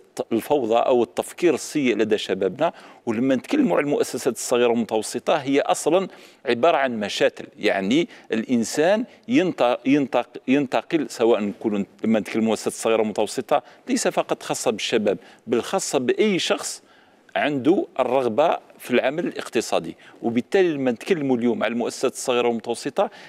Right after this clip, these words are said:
هي اللي تنقل عندنا الإشكالية تاع لانفورمال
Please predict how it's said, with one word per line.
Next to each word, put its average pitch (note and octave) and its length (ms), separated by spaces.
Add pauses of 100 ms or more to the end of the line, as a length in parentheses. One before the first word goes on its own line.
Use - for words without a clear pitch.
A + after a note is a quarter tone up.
هي D3+ 460 (200)
اللي B2+ 180
تنقل D#3+ 540
عندنا C#3 280
الإشكالية D3+ 500
تاع B2 200
لانفورمال D3 800